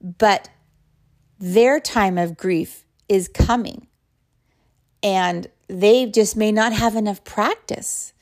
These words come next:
right? Some of us were indoctrinated into the world of deep grief much too young. So when we have friends that we say, "Our friends just don't get it," no, they don't,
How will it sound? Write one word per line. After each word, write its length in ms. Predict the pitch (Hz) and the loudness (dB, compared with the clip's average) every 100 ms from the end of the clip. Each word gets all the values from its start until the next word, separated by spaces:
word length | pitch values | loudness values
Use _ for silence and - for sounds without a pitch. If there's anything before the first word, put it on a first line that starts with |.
| _ _ | _ _
right? 360 | - 202 302 - _ - | 0 2 0 -4 _ -12
Some 420 | - - 320 453 | -4 2 2 2
of 140 | 359 | 2
us 220 | 226 208 214 | 2 2 0
were 160 | 208 - | 0 2
indoctrinated 1300 | 214 190 - 180 214 - 269 269 277 277 302 320 320 _ - - - - | 0 0 0 0 0 -4 -2 0 0 0 0 -2 -6 _ -20 -20 -8 -2
into 300 | 214 - 196 | 0 0 0
the 120 | 196 | 0
world 440 | 175 196 202 196 | 2 4 4 2
of 260 | 180 170 170 | -2 -6 -6
deep 300 | 185 214 - 180 | -4 -6 -6 -4
grief 380 | 180 180 202 - _ - | 2 2 0 -6 _ -8
much 720 | 185 190 196 196 - - - _ - | -2 2 4 2 -2 -8 -10 _ -8
too 420 | - 170 156 160 - | -2 0 0 -4 -12
young. 400 | 160 151 131 - _ _ _ _ _ _ _ - - | -10 -6 -6 -8 _ _ _ _ _ _ _ -20 -12
So 240 | - 247 214 | 0 2 2
when 260 | 220 233 | 0 0
we 120 | 233 | 0
have 260 | 226 254 269 | 0 0 0
friends 380 | - 254 226 208 | 2 4 4 0
that 80 | 202 | -4
we 100 | 202 | -2
say, 180 | 220 | -2
"Our 160 | - 196 | -2 -4
friends 320 | - 220 214 | -2 -4 -4
just 300 | - 208 - | -4 -6 -4
don't 220 | 202 196 | -6 -4
get 200 | 190 202 | 0 2
it," 160 | 180 - _ _ _ - | 0 -6 _ _ _ -8
no, 460 | 190 214 226 156 - _ _ | 0 4 4 2 -6 _ _
they 240 | 190 202 180 | -4 -2 0
don't, 400 | 190 180 - | 0 -2 -4